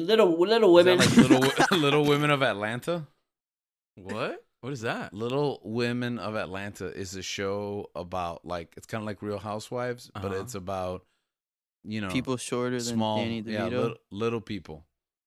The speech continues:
Speaker 3: Okay, yeah. So
Speaker 2: Yeah.
Speaker 3: Little, Little People,
Speaker 4: 'Cause
Speaker 3: Big World is
Speaker 2: Yeah.
Speaker 3: a, like, a family. It's like a family around that.
Speaker 2: Oh, okay. They also may or may not have lascivious careers. I don't know. I haven't
Speaker 3: <laughs>
Speaker 2: seen
Speaker 3: What?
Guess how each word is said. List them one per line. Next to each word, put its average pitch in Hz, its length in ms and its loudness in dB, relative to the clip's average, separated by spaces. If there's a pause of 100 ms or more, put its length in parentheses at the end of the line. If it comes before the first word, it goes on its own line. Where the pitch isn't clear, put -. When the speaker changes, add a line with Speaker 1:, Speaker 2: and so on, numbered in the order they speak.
(180)
Speaker 3:
Okay, 135 240 -2
yeah. 120 160 -2
So 98 140 -4
Speaker 2:
Yeah. 80 80 -6
Speaker 3:
Little, 123 260 -2
Little 123 220 -2
People, 123 180 -8
Speaker 4:
'Cause 107 80 -8
Speaker 3:
Big 113 120 -6
World 107 220 -6
is 101 60 -8
Speaker 2:
Yeah. 80 80 -8
Speaker 3:
a, 101 40 -10
like, 95 200 -10
a 95 60 -12
family. 98 440 -10
It's 98 160 -18
like 95 140 -12
a 92 40 -16
family 90 380 -14
around 87 260 -16
that. 92 120 -20 (180)
Speaker 2:
Oh, 98 280 -4
okay. 92 280 -8 (540)
They 107 140 0
also 120 340 -2
may 113 280 -2
or 113 120 -2
may 107 200 -4
not 98 400 -4 (1900)
have 98 420 -10
lascivious 95 540 -8
careers. 87 640 -12 (540)
I 233 100 0
don't 214 120 -4
know. 190 60 2
I 170 40 0
haven't 165 220 -2
Speaker 3:
<laughs> - 20 -6
Speaker 2:
seen 220 280 10
Speaker 3:
What? 185 400 8